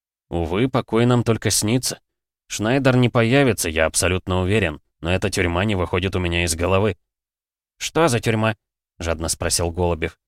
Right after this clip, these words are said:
«Товарищ майор, всё узнаете из вечернего релиза», — сделал каменное лицо Дарислав.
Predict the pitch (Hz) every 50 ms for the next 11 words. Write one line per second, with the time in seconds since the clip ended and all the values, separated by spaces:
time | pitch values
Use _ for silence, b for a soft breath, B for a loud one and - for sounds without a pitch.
0 | _ _ _ _ _ _ _ _ _ _ _ _ _ - - 107 139 143 113 95
1 | - 104 98 92 90 85 80 82 - - 147 139 127 104 117 131 135 131 117 -
2 | 113 104 90 95 98 92 - 107 98 104 104 101 104 107 107 104 104 95 78 -
3 | - - _ _ _ _ _ _ _ _ - 92 90 87 104 107 110 110 110 107
4 | - - 98 92 92 92 95 95 95 92 92 85 85 80 - - 95 85 78 82
5 | 80 82 82 - - 85 80 78 -